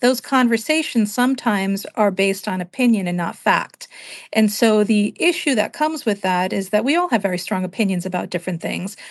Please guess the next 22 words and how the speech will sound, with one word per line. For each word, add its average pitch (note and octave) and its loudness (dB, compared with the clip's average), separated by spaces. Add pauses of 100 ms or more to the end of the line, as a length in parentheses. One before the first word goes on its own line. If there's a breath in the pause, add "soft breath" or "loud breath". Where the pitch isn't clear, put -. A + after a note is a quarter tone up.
(120 loud breath)
based A#3 -2
on G#3 4
who A3+ 2
we F#3 2
are F#3 2
as E3 -4
people, C4 0 (240 loud breath)
what G#3 4
our D3+ 0
backgrounds G#3+ 2
are, F#3+ 0
uh, F3+ -2
whether E3+ -2
it's E3 -8
religious, A3 0
economic, G#3 0 (340 loud breath)
uh, G3 2
you G3 4
name A#3+ 2
it. - -6
There G#3+ 4
are G#3 2